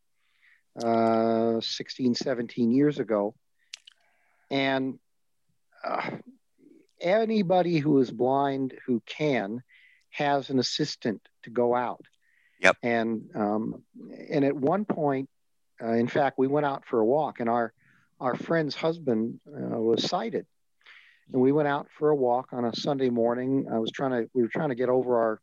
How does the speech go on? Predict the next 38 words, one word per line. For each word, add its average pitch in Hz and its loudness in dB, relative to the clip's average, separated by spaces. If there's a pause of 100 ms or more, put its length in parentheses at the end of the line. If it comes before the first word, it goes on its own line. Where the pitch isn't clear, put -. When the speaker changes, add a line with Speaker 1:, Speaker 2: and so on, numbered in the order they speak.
(120)
Speaker 1:
our 107 -2
jet 143 -2
lag. 107 -2 (1200)
And 127 0 (160)
we're 135 2
walking 151 0 (340)
on 131 -2
this - -2 (160)
quiet 151 -2
street, 156 -2
and, 117 -2
and 113 -4
he 123 -6
turned 156 -2
to 127 -2
the 107 -8
three 196 -2
of 147 0
us 117 -6
and 113 -10
he - -8
said, 113 -6 (600)
"We 139 2
need 151 2
to, 123 4
uh, 117 2
we 127 2
need 143 0
to - -4
go 127 2
to 123 0
a 117 2
more 120 0
public - -4
area. 131 2
We're 117 2
being 113 2
followed." 110 -6